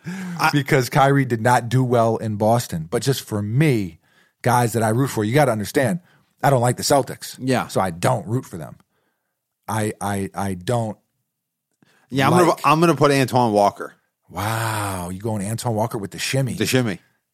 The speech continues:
Speaker 2: I like it. I respect
Speaker 1: I also
Speaker 2: it.
Speaker 1: like Kevin McHale. I mean, I like some of the, like, the classic players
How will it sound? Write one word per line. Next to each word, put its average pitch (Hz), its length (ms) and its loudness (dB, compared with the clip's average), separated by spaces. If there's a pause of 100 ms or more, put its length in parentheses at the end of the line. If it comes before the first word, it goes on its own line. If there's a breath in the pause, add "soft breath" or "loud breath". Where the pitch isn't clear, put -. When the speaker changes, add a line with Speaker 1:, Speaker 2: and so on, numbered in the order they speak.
(400)
Speaker 2:
I 87 60 -16
like 82 280 -8
it. - 80 -16 (600)
I 90 60 -8
respect 107 280 -2
Speaker 1:
I 143 40 2
also 143 200 2
Speaker 2:
it. 135 40 4
Speaker 1:
like 131 140 2
Kevin 123 220 0
McHale. 113 520 0
I - 60 -14
mean, 127 140 2
I 139 60 4
like 139 200 4
some 127 140 -2
of 123 60 4
the, 117 180 4
like, 101 320 0 (140)
the 113 100 -4
classic 123 460 0
players 98 500 -2